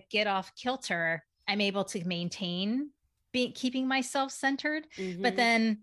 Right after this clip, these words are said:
Speaker 1: there are certainly plenty of other days where,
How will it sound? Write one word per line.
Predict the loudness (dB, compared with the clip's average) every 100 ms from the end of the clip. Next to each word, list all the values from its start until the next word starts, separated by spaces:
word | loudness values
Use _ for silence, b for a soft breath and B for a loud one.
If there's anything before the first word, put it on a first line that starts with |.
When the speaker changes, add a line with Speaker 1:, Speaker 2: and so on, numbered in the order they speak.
| _ -6
Speaker 1:
there | 2 4 4
are | 2
certainly | 0 -2 -2 -4 -4
plenty | -2 -2 2
of | 2
other | 2 2
days | 2 4 4 2 0
where, | 2 6 4